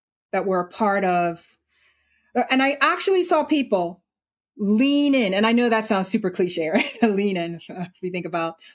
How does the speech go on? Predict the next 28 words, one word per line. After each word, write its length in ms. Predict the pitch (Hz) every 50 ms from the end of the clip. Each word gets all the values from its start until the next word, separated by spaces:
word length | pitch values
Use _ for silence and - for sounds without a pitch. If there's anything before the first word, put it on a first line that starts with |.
| _
the 80 | - 185
books 300 | 175 196 196 190 190 -
that 120 | 196 175
have 100 | 180 175
been 160 | 180 180 175 170
written 380 | 180 175 175 175 175 170 170
and 160 | 160 156 156
the 60 | 156 -
articles 500 | - 180 175 170 170 - 170 165 160 165
about 220 | 160 165 156 131
leaning 240 | 180 175 170 170 170
in, 140 | 165 160 165 _ - - - - - - - _ _ _ -
but 220 | 240 226 214 - - 233
you 120 | 262 330
could 160 | 330 359 220
just, 220 | 220 285 269 - - -
you 160 | - 240 349
can 100 | 359 330
actually 320 | 320 320 320 - 311 277
see 300 | 247 - - - 320 302
people's 300 | 277 269 220 214 220 214 - _ -
ears 440 | 262 269 269 254 226 202 196 196 -
kind 240 | - - 220 202
of, 80 | 196 185
like, 300 | 190 180 180 175 _ - _ _ _ _ _ _ _ _ _ _ _ _ -
just, 240 | - 247 220 - - _ _ _ -
you 120 | - 254
know, 240 | 277 220 180 170 -